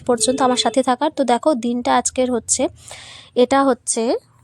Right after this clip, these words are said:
বুধবার। সকালবেলা মেয়ে স্কুলে যাবে, দুই মেয়েই যাবে, তো বড় মা আগে বেরোয়। তো ওর জন্য ফার্স্টে এই যে করছি, আহ, দুজনার, দুজনারই টিফিনটা একসাথেই বানিয়ে নেবো। আজকে ভাবছি ছোটো মাকেও একটু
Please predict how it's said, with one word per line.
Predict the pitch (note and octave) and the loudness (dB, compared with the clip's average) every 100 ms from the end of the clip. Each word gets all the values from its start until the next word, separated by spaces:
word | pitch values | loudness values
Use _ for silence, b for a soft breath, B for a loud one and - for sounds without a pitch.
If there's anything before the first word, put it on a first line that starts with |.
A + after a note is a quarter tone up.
| _ _ - | _ _ 0
বুধবার। | D#4+ D#4 A#3 G#3+ | 2 2 0 -2
সকালবেলা | G#3 A#3 A#3+ A#3+ C4 D#4 | -2 -2 0 2 4 2
মেয়ে | C#4+ B3+ | 2 2
স্কুলে | C4 - D4+ | 0 0 2
যাবে, | D#4 D4 E4+ | 4 2 2
দুই | C#4 C#4 | 2 2
মেয়েই | C#4+ E4+ | 4 2
যাবে, | E4 D4+ F4+ | 2 2 2
তো | D#4 | 2
বড় | C4 B3 | 2 2
মা | C4 C4 | 0 -2
আগে | B3+ C4+ | 0 2
বেরোয়। | B3+ C4 G4 B B B B B B - | 4 4 2 B B B B B B 0
তো | A3 A3+ A3+ | 2 4 2
ওর | A3 | 0
জন্য | B3 B3 C4+ F4 | 0 0 0 0
ফার্স্টে | A#3+ A3+ - A#3 | 0 -2 -2 -2
এই | A3 | 0
যে | A3+ | -2
করছি, | - A3 - D4 | -4 -4 -2 -4
আহ, | E4+ A#3 A3 | -2 -2 0
দুজনার, | A#3+ B3+ C4+ D4+ A3 | 2 2 2 0 0
দুজনারই | A#3+ B3+ C4+ F4 | 0 2 2 0
টিফিনটা | C#4 B3+ C4 D4 | 0 0 0 0
একসাথেই | A#3 A#3+ B3 | 0 -2 -2
বানিয়ে | B3 A3+ A3 | 0 0 0
নেবো। | A3 A3 | 0 0
আজকে | G#3+ - | -2 -4
ভাবছি | A#3 A#3 C#4 | -6 -6 -4
ছোটো | A#3+ A3+ | -2 -2
মাকেও | A3+ A3+ | -2 0
একটু | C4 - | 0 0